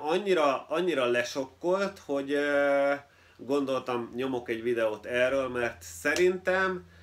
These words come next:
a mai világban ez, ezzel a kérdéssel nincs egyedül. És ennek, ö, igazából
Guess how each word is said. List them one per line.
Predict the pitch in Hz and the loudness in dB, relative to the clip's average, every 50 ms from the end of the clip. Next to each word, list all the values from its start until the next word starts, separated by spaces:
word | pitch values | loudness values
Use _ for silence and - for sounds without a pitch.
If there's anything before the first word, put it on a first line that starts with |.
| - - - - - - - - - | -20 -20 -20 -20 -20 -20 -20 -16 -8
a | 117 | -6
mai | 120 127 151 175 190 180 147 | -4 0 2 2 4 4 2
világban | 123 123 123 127 131 131 135 135 139 139 143 151 156 156 151 147 135 - - - | 2 0 0 2 2 2 2 2 0 -2 -2 0 0 0 0 -2 -6 -8 -8 -6
ez, | 123 123 127 127 123 120 120 - - - - - - | -2 -2 0 -2 -2 -6 -10 -14 -20 -20 -20 -18 -8
ezzel | - 123 127 120 123 123 131 123 | -6 -6 -6 -6 -4 -4 -2 -2
a | 120 117 117 113 107 - - _ | 0 -2 -2 -6 -8 -10 -16 _
kérdéssel | - - 147 143 143 135 135 131 131 127 - - 139 123 123 | -4 -2 0 0 0 -2 -2 -4 -4 -6 -6 -2 -2 0 0
nincs | 123 131 139 139 127 - - | 0 0 0 -2 -2 -4 -2
egyedül. | 110 139 147 143 143 117 98 98 - - - _ _ _ - - - - - _ _ _ | -2 0 0 2 0 -2 -2 -6 -12 -12 -18 _ _ _ -20 -20 -20 -20 -20 _ _ _
És | - | -6
ennek, | 131 123 131 143 139 - | -6 -2 -2 -2 -2 -2
ö, | 151 127 131 131 131 127 123 - 135 | -2 0 0 0 0 -2 -4 -4 -8
igazából | 135 123 131 131 135 131 127 127 127 127 127 127 127 127 131 - | -6 -4 -4 -2 0 0 0 0 0 -2 -2 -2 -4 -6 -8 -12